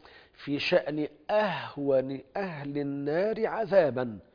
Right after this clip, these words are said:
قال عليه الصلاة والسلام: "إن أهون أهل النار عذابا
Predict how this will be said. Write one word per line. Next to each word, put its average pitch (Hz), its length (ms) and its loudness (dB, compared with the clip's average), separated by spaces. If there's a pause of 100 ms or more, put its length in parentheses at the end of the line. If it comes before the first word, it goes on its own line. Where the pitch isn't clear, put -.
(520)
قال 170 240 10
عليه 143 360 6
الصلاة 147 520 0
والسلام: 147 760 0 (560)
"إن 151 400 0 (100)
أهون 139 720 0 (100)
أهل 131 360 -2
النار 135 600 2
عذابا 135 720 2